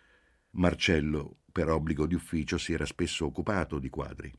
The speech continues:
dalle relazioni della polizia, definito elemento pericolosissimo, ed era sempre rimasto colpito dalla capacità dell'uomo di accozzare insieme tante qualità contrastanti in un solo carattere,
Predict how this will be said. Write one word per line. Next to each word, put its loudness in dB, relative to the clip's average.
dalle 0
relazioni 0
della 0
polizia, 0
definito -2
elemento -2
pericolosissimo, -2
ed 2
era 8
sempre 4
rimasto 4
colpito 2
dalla 0
capacità 0
dell'uomo 0
di 4
accozzare 6
insieme 2
tante 0
qualità 4
contrastanti 4
in 6
un 4
solo 4
carattere, 0